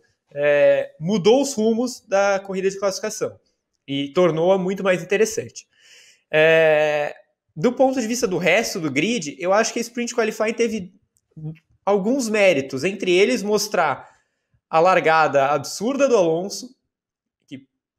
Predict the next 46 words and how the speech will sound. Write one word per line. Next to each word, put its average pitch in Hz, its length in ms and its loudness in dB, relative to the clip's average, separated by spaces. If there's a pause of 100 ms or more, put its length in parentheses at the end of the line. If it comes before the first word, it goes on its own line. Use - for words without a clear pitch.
(340)
foi 160 220 2
a 151 80 2
grande 156 300 -2
largada 143 420 -2
do 131 80 -8
fim 131 200 -10
de 123 80 -16
semana. 131 600 -8 (400)
É, 143 800 4 (180)
a 196 100 2
corrida 262 460 2
do 233 120 0
Sainz, 240 420 -2
pra 208 220 0
mim 254 100 -2
a 302 80 -2
corrida 226 340 -2
do 247 100 -2
Sainz 165 380 -2
no 151 120 -8
sábado 170 640 0 (460)
é 190 120 2
a 240 100 2
melhor 247 380 4
atuação 208 1200 -2
de 165 340 -4
ultrapassagens 196 920 0
do 196 80 -12
fim 233 140 -8
de - 40 -10
semana 247 260 0
todo, 233 480 -2 (720)
porque 196 180 -8
ele 214 100 -2
teve 233 180 0
dezessete 220 580 2
voltas 214 440 2
pra 208 160 0
sair 214 300 0
de 175 180 -2
último 233 480 -2
pra 285 160 -6
quase 220 320 2
o 226 40 -8
top 262 220 -4
dez. 202 460 -4